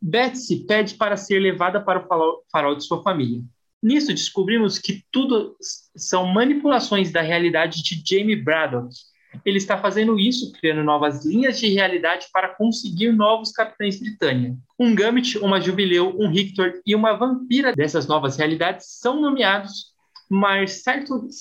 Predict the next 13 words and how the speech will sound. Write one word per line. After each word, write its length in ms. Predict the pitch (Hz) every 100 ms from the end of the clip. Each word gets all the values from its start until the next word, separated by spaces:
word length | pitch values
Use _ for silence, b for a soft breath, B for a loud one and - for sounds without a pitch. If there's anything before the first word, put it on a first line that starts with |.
| - 147
Mar 240 | 185 240
Saturnine, 1200 | 247 - 240 240 - - 226 196 165 175 165 143
meu 260 | 131 147 147
Deus 240 | 156 139
do 40 | -
céu. 140 | 139 -
<laughs> 560 | 202 - 185 - _ -
Diz 300 | 147 226 240
que 120 | -
eles 180 | 233 214
são 340 | - 220 214 220
fas-, 400 | 233 - - -
farsantes. 880 | 214 214 - 135 123 - - -